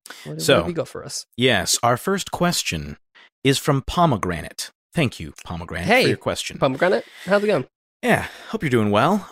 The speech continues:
Speaker 2: Um, what would be your pitch to a fellow P O C who is questioning whether or not to start playing D and D,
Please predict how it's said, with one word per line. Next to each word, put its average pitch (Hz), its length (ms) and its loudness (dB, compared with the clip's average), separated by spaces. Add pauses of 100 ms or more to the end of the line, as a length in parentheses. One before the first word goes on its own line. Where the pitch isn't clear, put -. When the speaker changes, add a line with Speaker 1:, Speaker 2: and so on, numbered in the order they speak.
Speaker 2:
Um, 151 520 6
what 175 480 2
would 139 200 2
be 147 140 4
your 127 200 6
pitch - 460 0
to 117 160 0
a 95 40 2
fellow 165 420 4
P 147 260 2
O 117 100 8
C 92 340 -2
who 104 100 -2
is 98 100 -2
questioning 92 720 0
whether 120 260 4
or 143 120 2
not 101 260 2
to 101 60 -6
start - 320 2
playing 127 260 2
D 120 180 0
and 135 120 0
D, 87 280 -6